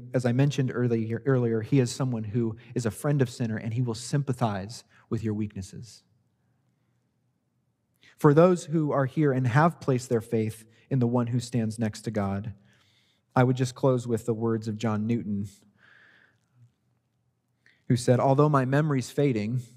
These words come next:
he hadn't expired yet, "I remember two things very clearly. I am a great sinner, and Christ is a great Savior." As I invite Joel up,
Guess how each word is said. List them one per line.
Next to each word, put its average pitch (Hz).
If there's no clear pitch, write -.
he 107
hadn't 110
expired 104
yet, 107
"I 131
remember 135
two 196
things 147
very 131
clearly. 117
I 131
am 123
a 117
great 127
sinner, 104
and 113
Christ 110
is 110
a 104
great 95
Savior." 87
As 127
I 120
invite 120
Joel 117
up, 110